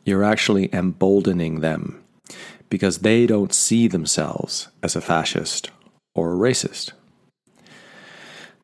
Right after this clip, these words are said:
There are ways in which we might be able to have a conversation with them.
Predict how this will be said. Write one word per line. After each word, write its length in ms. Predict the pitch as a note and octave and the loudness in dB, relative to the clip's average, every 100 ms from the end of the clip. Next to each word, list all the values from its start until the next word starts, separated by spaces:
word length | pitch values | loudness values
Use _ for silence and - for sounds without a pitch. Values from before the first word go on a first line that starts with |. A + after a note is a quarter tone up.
| _ _ _ _ _ _ _ _ _ _ _ _ _ _ - | _ _ _ _ _ _ _ _ _ _ _ _ _ _ -6
There 380 | A#2+ A2+ G#2+ | 2 4 6
are 100 | G#2 | 4
ways 480 | G#2 A2 B2 A#2+ A2+ | 4 6 6 6 4
in 140 | G2+ G2 | 2 4
which 280 | A2 - | 2 2
we 160 | - F#2 | -2 0
might 540 | F2+ F#2+ G#2 - _ | 2 2 2 0 _
be 180 | - F#2 | -2 2
able 340 | F#2+ G2 F#2+ F2+ | 4 2 2 -2
to 800 | - - G2 F#2 E2+ E2+ E2 - _ _ _ _ | -4 -4 0 0 0 -2 -6 -10 _ _ _ _
have 260 | - A2+ A2 | -6 -2 -2
a 60 | |
conversation 1000 | - - G#2 F#2 E2+ - B2+ - F2+ E2 - _ - | -2 -4 -4 -2 0 2 2 2 -4 -6 -14 _ -6
with 260 | F2+ E2 | -6 -4
them. 400 | - D#2+ - - | -4 -4 -6 -16